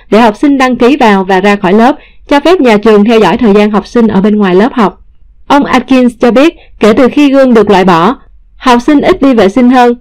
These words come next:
và dành ít thời gian hơn trong đó, hơn đáng kể. "Chúng tôi đang cố gắng giáo dục học sinh rằng tất cả chúng ta bây giờ đều có điện thoại di động và bạn phải học cách sử dụng chúng hợp lý, biết khi nào nên đặt chúng xuống", ông Atkins nói.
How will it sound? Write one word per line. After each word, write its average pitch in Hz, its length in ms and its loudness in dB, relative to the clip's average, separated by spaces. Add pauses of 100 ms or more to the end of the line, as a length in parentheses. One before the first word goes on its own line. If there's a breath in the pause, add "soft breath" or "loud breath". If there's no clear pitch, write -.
(100)
và 208 120 0
dành 208 220 2
ít 240 160 -4
thời 208 180 0
gian 220 200 0
hơn 220 220 0
trong 214 160 -2
đó, 214 320 0 (120)
hơn 233 260 0
đáng 214 200 -2
kể. 180 320 -2 (520 soft breath)
"Chúng 294 160 0
tôi 254 160 2
đang 233 240 2
cố 247 140 2
gắng 262 300 0
giáo 262 140 2
dục 247 180 0
học 208 140 -2
sinh 247 220 -2
rằng 196 220 0 (220 soft breath)
tất 349 160 -2
cả 208 180 2
chúng 247 180 -4
ta 233 180 0
bây 233 140 2
giờ 202 200 2
đều 190 140 2
có 220 160 -2
điện 190 200 0
thoại 196 220 -2
di 214 120 2
động 175 220 -2 (220 soft breath)
và 220 140 0
bạn 196 260 0
phải 214 100 0
học 220 180 -2
cách 330 160 -2
sử 202 180 0
dụng 196 220 0
chúng 226 160 0
hợp 214 180 -2
lý, 226 300 2 (260 loud breath)
biết 339 180 0
khi 311 120 0
nào 226 200 0
nên 220 180 2
đặt 196 220 0
chúng 240 160 -2
xuống", 240 300 0 (140)
ông 208 160 0
Atkins 208 440 -2
nói. 202 240 -2